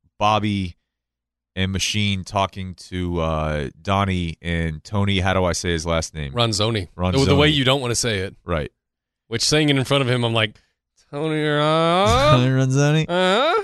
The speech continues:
Speaker 1: It was great. A half an hour on just how scouting w-, uh, the international level works and how it translates. It was really, really good.
Speaker 2: Yeah, it
Speaker 1: So,
Speaker 2: was fun, man. I
Speaker 1: a lot of good Mavs content.
Speaker 2: You never know whenever you start, like, uh, <laughs> getting a microphone in front of people if they're like, "Hey, I got ten minutes here," or,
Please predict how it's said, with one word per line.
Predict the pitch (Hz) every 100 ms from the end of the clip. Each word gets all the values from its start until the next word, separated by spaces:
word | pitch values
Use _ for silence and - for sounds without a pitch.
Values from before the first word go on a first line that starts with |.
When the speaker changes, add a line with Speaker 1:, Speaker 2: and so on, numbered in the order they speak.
| 415
Speaker 1:
It | 170
was | 165
great. | 170 160 98 -
A | 110
half | 135 147 147
an |
hour | 131 131 131
on | 117
just | 104 101 104
how | 117
scouting | - - 107 107 101
w-, | 101 -
uh, | 95
the | 98
international | 98 95 92 - 92
level | 95 90
works | 90 92 85 -
and | 80 76 71 _
how | - 95 90 - _ _ _ _ _ _
it | 95 92
translates. | - 107 95 98 95 - -
It | 147
was | 151
really, | 170 170
really | 165 165
good. | 151 127 156
Speaker 2:
Yeah, | 160 196
it |
Speaker 1:
So, | 101
Speaker 2:
was | 92
fun, | 165 185 127
man. | 127
I | 139
Speaker 1:
a | 147 101 _ _ - -
lot | 123
of | 120
good | 120 113
Mavs | 110 113 101 -
content. | 110 104 - 85 -
Speaker 2:
You | 135
never | 165 170
know | 135 135
whenever | 147 143 135
you |
start, | 127 143 127 -
like, | 127 120 127
uh, | 127 123 123 123 - - 139
<laughs> | 160 - _ _ - 123
getting | 127 139 123
a | 120 113
microphone | 123 131 123 143
in | 139
front | - 147
of | 143
people | 156 165 170
if | 135
they're | 123 123
like, | 117 110 110 -
"Hey, | 175 147 110 101 92
I | 113
got | 120 -
ten | 147 131
minutes | 147 160 -
here," | 175 175 165
or, | 117 110 107